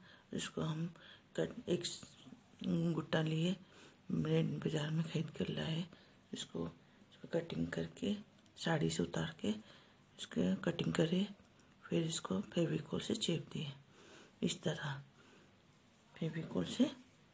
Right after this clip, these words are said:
चेप दिए चारों तरफ। फिर इसको सिलाई कर देंगे इसी तरह चारों तरफ। देखिए, थोड़ा सा छोड़ रखी हूँ, अब सिलाई करके बता रही हूँ कैसे सिलाई करते हैं।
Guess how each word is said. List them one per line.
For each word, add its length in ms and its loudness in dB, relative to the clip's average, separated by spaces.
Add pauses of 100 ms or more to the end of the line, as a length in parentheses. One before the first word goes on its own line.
(140)
चेप 180 4
दिए 180 2
चारों 240 2
तरफ। 300 -2 (720)
फिर 280 8
इसको 340 0
सिलाई 440 4
कर 160 4
देंगे 400 4
इसी 260 0
तरह 320 0 (420)
चारों 260 0
तरफ। 360 0 (680)
देखिए, 380 0 (100)
थोड़ा 200 4
सा 360 0
छोड़ 200 -2
रखी 320 0
हूँ, 220 0 (440)
अब 60 -8
सिलाई 340 -2
करके 240 -2
बता 340 -4
रही 80 -4
हूँ 120 -6
कैसे 260 -2
सिलाई 300 -2
करते 340 -8
हैं। 200 -4